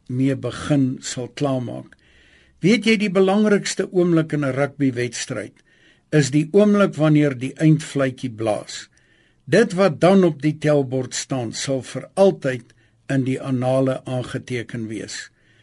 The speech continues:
Later verval die detail van die wedstryd, maar die eindtelling bly vir altyd aangeteken en dieselfde. Omdat Jesus eens en vir altyd 'n volmaakte offer vir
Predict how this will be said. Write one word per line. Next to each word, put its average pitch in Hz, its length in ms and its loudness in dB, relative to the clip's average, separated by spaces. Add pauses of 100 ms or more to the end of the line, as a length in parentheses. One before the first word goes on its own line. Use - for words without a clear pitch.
(380)
Later 202 520 4
verval 202 640 0
die 165 180 -2
detail 160 500 0
van 139 220 -4
die 127 120 -2
wedstryd, 117 600 -8 (500)
maar 143 300 4
die 156 180 -4 (120)
eindtelling 160 920 0
bly 135 260 2
vir 143 320 -8
altyd 165 540 0
aangeteken 117 960 -6 (240)
en 143 300 0
dieselfde. 127 800 -8 (920)
Omdat 240 420 4
Jesus 214 540 0
eens 214 320 0
en 190 140 0
vir - 200 -6
altyd 160 440 0
'n 147 100 -6
volmaakte 165 840 -2
offer 147 460 -2 (360)
vir - 260 -4